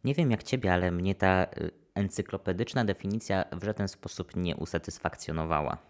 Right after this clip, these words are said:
Bo jakby, kurczę, no płeć to jest coś znacznie więcej niż zlepek chromosomów lub, e, cech, które towarzyszą nam przy procesie rozmnażania.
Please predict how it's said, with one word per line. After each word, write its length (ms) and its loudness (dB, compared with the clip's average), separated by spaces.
Bo 80 0
jakby, 220 2
kurczę, 360 0
no 120 4
płeć 260 -2
to 80 -2
jest 160 -2
coś 140 0
znacznie 580 0
więcej 460 4
niż 340 -2
zlepek 480 -2
chromosomów 920 -4
lub, 360 -8
e, 280 -4
cech, 440 -2
które 540 2
towarzyszą 560 2
nam 260 4
przy 160 -4
procesie 440 0
rozmnażania. 880 2